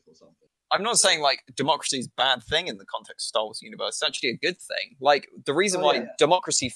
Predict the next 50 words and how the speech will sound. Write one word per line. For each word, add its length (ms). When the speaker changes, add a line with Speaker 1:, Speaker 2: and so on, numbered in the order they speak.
Speaker 2:
fails 400
in 80
this 180
universe 580
is 120
actually 360
a 60
reflection 580
of 160
how 140
it 80
fails 400
in 80
real 160
life. 380
Like, 180
this 320
prequel 520
movie 680
and 140
then 180
sequel 720
franchise 840
is, 180
like, 120
there's 200
so 140
much 300
influence 640
of 200
the 80
Second 360
World 160
War 400
that 80
it 100
hurts. 560
Like, 360
Speaker 1:
Yeah. 240
Speaker 2:
you 220
know, 120
they 100
literally 360
use, 400
like, 200
Second 320
World 120
War 160
weaponry. 680
Like, 220